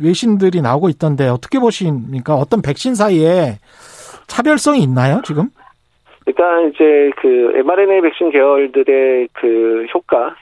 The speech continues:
Speaker 2: 그러니까 일단은 전반적으로 다른 백신 계열보다는 높다라고는 사실 돼 있는데,
Speaker 1: 예.
Speaker 2: 다만 이제 엠알엔에이 백신들이 이제 보관이나 유통의 방법이 이제 조-,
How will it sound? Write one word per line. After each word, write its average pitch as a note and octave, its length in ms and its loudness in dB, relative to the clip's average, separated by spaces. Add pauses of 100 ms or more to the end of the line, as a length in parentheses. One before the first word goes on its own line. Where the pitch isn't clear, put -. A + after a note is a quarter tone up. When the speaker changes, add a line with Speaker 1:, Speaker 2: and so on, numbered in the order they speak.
(100)
Speaker 2:
그러니까 A#2+ 720 0 (140)
일단은 B2 320 -4
전반적으로 C3+ 580 2
다른 A#2+ 340 -2
백신 C3 380 -4
계열보다는 A#2+ 420 0
높다라고는 C3+ 560 -2
사실 C#3 240 -2
돼 A2 160 -4
있는데, A2 540 -6
Speaker 1:
예. C3+ 260 0
Speaker 2:
다만 D3 340 -2 (480)
이제 A#2+ 460 -2
엠알엔에이 D#3+ 360 2
백신들이 C#3+ 840 0
이제 A2+ 200 -4
보관이나 C#3 600 0
유통의 F#3+ 520 -2
방법이 A2+ 720 0
이제 G#2 220 0
조-, - 160 -10